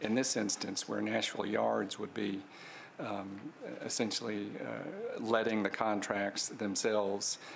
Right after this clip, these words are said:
uh, state law does not allow immediate and direct participation. So similar to the occasional zoning ordinance where a developer will wish to provide property,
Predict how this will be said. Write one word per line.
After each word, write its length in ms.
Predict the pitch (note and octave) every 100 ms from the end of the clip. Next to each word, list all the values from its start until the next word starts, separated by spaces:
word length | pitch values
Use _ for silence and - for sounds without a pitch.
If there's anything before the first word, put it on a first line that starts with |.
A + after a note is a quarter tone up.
| - - -
uh, 120 | A#2+
state 340 | - - A#2+
law 240 | A2 G#2+ G2+
does 240 | G#2 G2+
not 160 | G#2+ G#2+
allow 520 | G#2 G#2 G2+ G2 G2+ - G#2
immediate 400 | G2+ G#2+ G2+ G#2
and 120 | A2+ G2+
direct 340 | G#2 G#2+ -
participation. 840 | G#2+ A2 - - G#2 G#2 - D3+ - - - - - - -
So 360 | B2+ A2 A2
similar 440 | A2 C#3+ C#3+ C#3 A#2+
to 520 | - B2 A#2 A2 A#2 B2
the 120 | A2
occasional 480 | G#2 A#2+ A2 A#2 G2+
zoning 360 | A2+ A2+ A2 G#2
ordinance 540 | G2+ G2 G2 G2+ -
where 180 | G#2+ G#2
a 60 |
developer 540 | G2 G2+ G#2 G#2+ G#2+ G2+
will 200 | G2+ G2
wish 260 | G#2+ G2+ -
to 260 | A2 G2+ G2
provide 440 | A#2+ G#2+ G#2 G2+ -
property, 640 | A2+ A2+ - G2+ F#2+